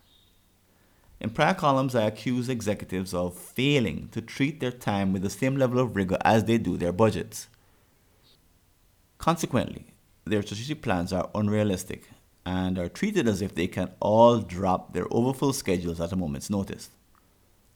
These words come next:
One antidote is to book the same time in each executive's calendar for implementation. For example, Monday morning from nine to twelve A M.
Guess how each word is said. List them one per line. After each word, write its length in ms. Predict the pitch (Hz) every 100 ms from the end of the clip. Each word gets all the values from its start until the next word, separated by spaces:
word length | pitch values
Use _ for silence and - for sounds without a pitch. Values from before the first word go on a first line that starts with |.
| _ _
One 180 | - 202
antidote 540 | - 143 139 85 - -
is 60 | -
to 100 | 101
book 240 | 87 -
the 80 | 95
same 400 | - - 131 143
time 280 | 143 104 98
in 160 | - -
each 240 | 131 131
executive's 360 | 127 104 95 90
calendar 520 | 101 82 71 73 58 -
for 300 | - 107 104 -
implementation. 720 | 101 78 73 110 104 90 - - _ _ _ _ _ _
For 140 | -
example, 400 | 156 110 80 76
Monday 240 | 95 107 131
morning 340 | 113 90 82
from 300 | 90 85 92
nine 220 | 90 92
to 60 | 107
twelve 300 | - 85 76
A 160 | 78
M. 200 | 92 76